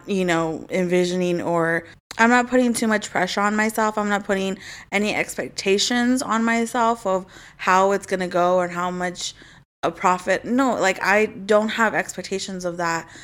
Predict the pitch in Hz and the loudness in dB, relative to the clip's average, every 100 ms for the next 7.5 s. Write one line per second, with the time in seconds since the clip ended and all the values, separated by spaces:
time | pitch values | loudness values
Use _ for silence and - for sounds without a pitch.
0 | - - 185 175 175 170 180 226 233 180 | -20 -2 0 0 0 0 2 0 0 -2
1 | 180 175 170 180 180 180 180 175 175 165 | 0 0 0 0 -2 -4 -6 -6 -4 -2
2 | 165 180 185 170 170 165 170 - - - | 0 -2 -2 -2 0 0 -2 -6 -20 -20
3 | - _ - 180 190 185 180 - _ 139 | -20 _ -4 0 2 2 0 -6 _ 0
4 | 180 185 180 180 180 180 170 - 170 170 | 2 0 -2 -2 -2 -2 -2 -4 -4 -4
5 | 170 190 196 175 170 165 175 175 175 - | 0 2 2 0 -4 -2 -2 -4 -6 -2
6 | 175 170 170 165 - - - - _ 190 | 0 2 0 -2 -8 -20 -20 -20 _ -4
7 | 175 87 85 78 | -4 -4 -6 -8